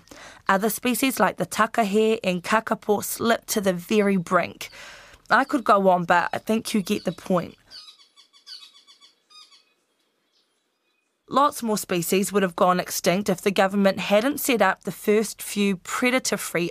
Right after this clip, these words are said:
island sanctuaries. The government also created some forest reserves on the mainland.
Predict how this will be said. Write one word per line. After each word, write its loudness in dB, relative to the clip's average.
island 4
sanctuaries. -4
The 0
government 2
also 0
created 0
some 0
forest 0
reserves -4
on 0
the 2
mainland. 0